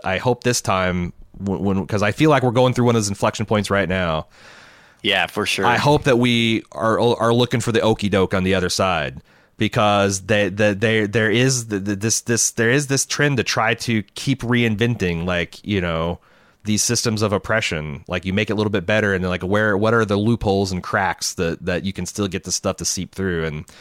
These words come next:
Speaker 1: I, I hope we're smart enough that the next time, like, twenty years from now, when there's a complaint from a minority, we're not like, "Ah, fuck, what is, what's this bullshit now?" It's like, can we just, like, listen and take it seriously and,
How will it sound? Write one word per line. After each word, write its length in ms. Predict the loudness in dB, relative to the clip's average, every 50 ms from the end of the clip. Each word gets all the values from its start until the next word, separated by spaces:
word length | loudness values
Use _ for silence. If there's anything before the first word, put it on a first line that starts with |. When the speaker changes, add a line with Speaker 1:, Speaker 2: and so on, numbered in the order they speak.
| -20 -20 -20 -20 -20 -14 -8
Speaker 1:
I, 200 | -6 -4 -2 -2
I 20 | 0
hope 200 | 0 0 0 0
we're 40 | 0
smart 300 | 0 2 2 2 2 2
enough 260 | 2 2 2 0 0
that 140 | -2 -4 -2
the 80 | 0
next 260 | 0 0 0 -2 -2
time, 460 | -2 -2 0 0 0 0 0 0 -2 -2
like, 280 | -2 -2 -2 -2 -2
twenty 220 | -2 -2 0 2 2
years 220 | 2 0 0 -2
from 100 | -2 -2
now, 440 | -2 0 0 0 0 0 0 0 0
when 560 | -2 -2 -2 -2 -2 -2 -2 -2 -4 -4 -4
there's 180 | -4 -4 -4 -4
a 40 |
complaint 400 | -6 -8 -8 -4 -2 -2 -2 -2
from 140 | -4 -4 -4
a 60 | -2
minority, 480 | -2 -2 0 0 2 2 0 0 -2 -2
we're 100 | -2 -2
not 200 | -2 0 0 0
like, 160 | 0 0 2
"Ah, 200 | 2 4 4 4
fuck, 400 | 2 0 -2 -2 0 0 0 0
what 140 | 0 0 0
is, 180 | 0 -2 -4 -10 -14 -20 -20 -20 -12 -4 0
what's 220 | 0 2 2 2
this 140 | 0 0 0
bullshit 560 | 0 2 2 2 2 2 2 0 0 0 0
now?" 300 | 0 0 0 0 0 0
It's 100 | -2 0
like, 140 | -2 -2 -2
can 160 | -2 -2 0
we 80 | 0 0
just, 180 | 0 0 0
like, 160 | 0 0 0 0
listen 260 | 0 -2 0 0 -2 -2
and 80 | -2
take 160 | 0 -2 -2
it 60 | -2 -4
seriously 520 | -2 -2 0 0 0 -2 -2 -2 -2 -2
and, 240 | -2 -4 -6 -8